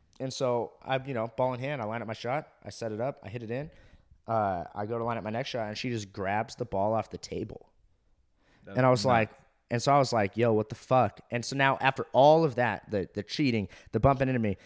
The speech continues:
Speaker 1: now
Speaker 2: And
Speaker 1: I'm
Speaker 2: there's
Speaker 1: pissed.
Speaker 2: money on this game.
Speaker 1: Now I'm pissed.
Speaker 2: Yeah,
Speaker 1: Like,
Speaker 2: there's
Speaker 1: actually pissed.
Speaker 2: Yeah.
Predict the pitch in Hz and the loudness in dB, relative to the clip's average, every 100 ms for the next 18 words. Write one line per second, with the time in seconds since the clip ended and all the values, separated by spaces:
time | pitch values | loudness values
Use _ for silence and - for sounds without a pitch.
0 | - 120 139 208 240 107 139 139 160 240 | -8 6 8 10 8 6 0 6 8 8
1 | 160 107 95 90 - 92 82 78 85 127 | 4 0 -2 -6 -6 -6 -6 -10 0 4
2 | 147 131 127 87 - 151 151 82 87 - | 4 4 2 0 2 4 4 2 -8 -12
3 | 110 110 127 131 - 123 110 117 82 - | 0 4 6 4 2 -2 -2 -2 -2 -6
4 | - 165 120 | -4 0 0